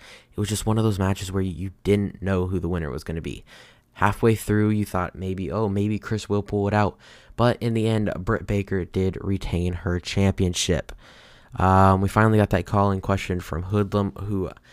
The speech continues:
wrote a No Mic question, who says, "What are your dream feuds for Lee Moriarty in A E W?"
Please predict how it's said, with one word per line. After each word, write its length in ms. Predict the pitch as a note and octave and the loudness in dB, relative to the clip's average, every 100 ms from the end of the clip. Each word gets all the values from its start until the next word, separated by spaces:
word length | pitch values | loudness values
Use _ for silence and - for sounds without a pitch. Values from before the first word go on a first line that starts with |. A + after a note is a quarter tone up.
| - _ _ _ _ | -20 _ _ _ _
wrote 160 | - B2+ | 0 2
a 60 | A#2 | 2
No 160 | A#2+ | 2
Mic 180 | A#2+ - | 0 -2
question, 320 | C3 A#2 A2+ | -4 -4 -4
who 120 | G#2+ | -4
says, 200 | G#2+ G#2+ | -2 -4
"What 160 | G#2+ B2+ | 0 0
are 40 | |
your 120 | A#2 G#2+ | 2 0
dream 260 | A2+ A2+ | -2 -2
feuds 240 | G#2+ A2+ G#2+ | -2 -4 -4
for 140 | G2 | -4
Lee 160 | G#2 G#2+ | -2 -2
Moriarty 560 | G#2 G2 G2+ G#2 G2 | 0 0 0 0 -2
in 100 | D2 | -6
A 40 | F2 | -6
E 220 | G#2+ G#2+ | -4 -4
W?" 420 | G2 G#2+ G2 C2 | -2 -4 -4 -8